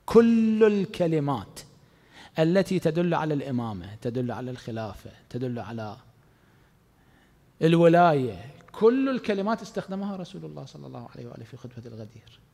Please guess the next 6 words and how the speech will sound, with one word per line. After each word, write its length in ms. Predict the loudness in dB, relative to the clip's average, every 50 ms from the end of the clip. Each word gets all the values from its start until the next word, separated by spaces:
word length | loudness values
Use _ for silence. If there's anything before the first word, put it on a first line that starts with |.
| _ -8
النبي 220 | -6 -6 -4 -4
ما 140 | -2 -2 -4
ترك 440 | -4 -4 -6 -6 -6 -8 -10 -20 -20 -20 _ _ _ _ _ _ _ _ _ _ _ _ _ _ _ _ _ _ _ _ -6
مجالًا، 720 | -4 -2 -2 0 0 0 2 2 0 0 -2 -4 -6 -8 -12 -14 -16 -20 -20 -20 -20 _ _ _ _ _ _ _ _ _ _ _ _ _ _ _ _ _ _ _ _ _ _ _ _ _ _ _ _ -20 _ _ _ _ _ _ _ _ _ _ _ _ _ _ _ _ _ _ _ -8
حسب 280 | -6 -2 -2 -2 -2
تعبير 560 | -2 -2 -2 -2 0 0 0 0 0 -4 -12